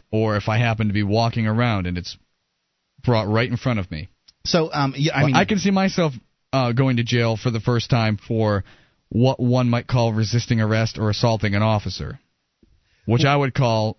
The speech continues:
Speaker 1: uh, keep your hands off of me.
Speaker 2: Right. Well, I, I can tell you that's gonna go poorly.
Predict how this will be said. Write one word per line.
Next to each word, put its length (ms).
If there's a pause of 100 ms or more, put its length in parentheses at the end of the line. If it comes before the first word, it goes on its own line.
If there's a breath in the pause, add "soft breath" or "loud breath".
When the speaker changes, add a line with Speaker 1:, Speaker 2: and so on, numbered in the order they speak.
Speaker 1:
uh, 240
keep 200
your 120
hands 340 (440)
off 240
of 140
me. 220 (400 loud breath)
Speaker 2:
Right. 180
Well, 260
I, 140
I 80
can 80
tell 140
you 80
that's 140
gonna 120
go 120
poorly. 520